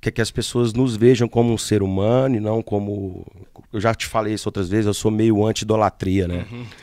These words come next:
Speaker 1: É.
Speaker 2: Você, quando alguém pede pra tirar foto, você fala, "Cê, tudo bem?" Você cumprimenta a
Speaker 1: É,
Speaker 2: pessoa, porque
Speaker 1: é.
Speaker 2: às vezes nem te cumprimenta.
Speaker 1: É, é, é, i-, isso é, é, é, é estranho, né? Porque antes de qualquer coisa eu sou um ser humano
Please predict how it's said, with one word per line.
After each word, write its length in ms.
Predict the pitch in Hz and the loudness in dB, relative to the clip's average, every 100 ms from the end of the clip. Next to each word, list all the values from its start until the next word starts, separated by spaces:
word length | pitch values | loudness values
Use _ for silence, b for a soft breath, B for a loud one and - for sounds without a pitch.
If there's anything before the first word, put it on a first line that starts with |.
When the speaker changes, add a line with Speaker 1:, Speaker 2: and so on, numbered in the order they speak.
| B - | B -4
Speaker 1:
É. 220 | 92 98 | -2 2
Speaker 2:
Você, 240 | 95 95 92 | 0 0 -4
quando 220 | 160 156 | -6 -6
alguém 180 | 139 147 | -6 -4
pede 240 | 143 131 | -4 -6
pra 80 | 135 | -8
tirar 280 | 143 139 127 | -8 -6 -8
foto, 340 | - 131 147 | -8 -10 -10
você 240 | - 147 139 - | -12 -12 -14 -14
fala, 260 | 147 127 127 - | -10 -10 -12 -20
"Cê, 120 | - - - | -20 -20 -18
tudo 200 | 196 127 | -14 -10
bem?" 280 | 151 220 190 _ | -10 -10 -14 _
Você 140 | - 147 | -18 -12
cumprimenta 480 | 165 175 170 180 | -8 -6 -4 0
a 40 | 185 | 4
Speaker 1:
É, 120 | 208 | 6
Speaker 2:
pessoa, 320 | 226 226 214 | 6 6 4
porque 160 | 262 247 | 4 2
Speaker 1:
é. 20 | |
Speaker 2:
às 120 | 214 | 4
vezes 120 | 202 185 | 6 4
nem 120 | - | 2
te 60 | |
cumprimenta. 540 | - 208 214 170 143 123 123 | 0 -8 -6 -6 -8 -10 -8
Speaker 1:
É, 60 | 233 | -6
é, 420 | 233 226 165 170 160 | -6 -4 -4 -4 -6
é, 80 | 170 | -6
i-, 160 | 165 165 | -10 -12
isso 240 | 165 - 180 | -10 -8 -4
é, 60 | |
é, 640 | 180 143 117 117 87 107 82 | -4 -2 -4 -4 -4 -6 -4
é, 60 | 104 | -6
é 40 | |
estranho, 560 | 104 - 113 104 92 92 | -8 -8 -6 -4 -4 -4
né? 160 | 110 | -4
Porque 800 | 117 113 - 123 120 117 113 104 | -4 -8 -8 -4 -2 -2 -4 -6
antes 220 | 120 151 - | 0 0 0
de 60 | |
qualquer 240 | 165 151 143 | -2 -2 -2
coisa 260 | 135 139 | 0 0
eu 60 | 160 | -2
sou 200 | - 185 | -6 -6
um 40 | |
ser 180 | - 220 | -4 -4
humano 420 | 247 170 104 95 | 0 0 0 -2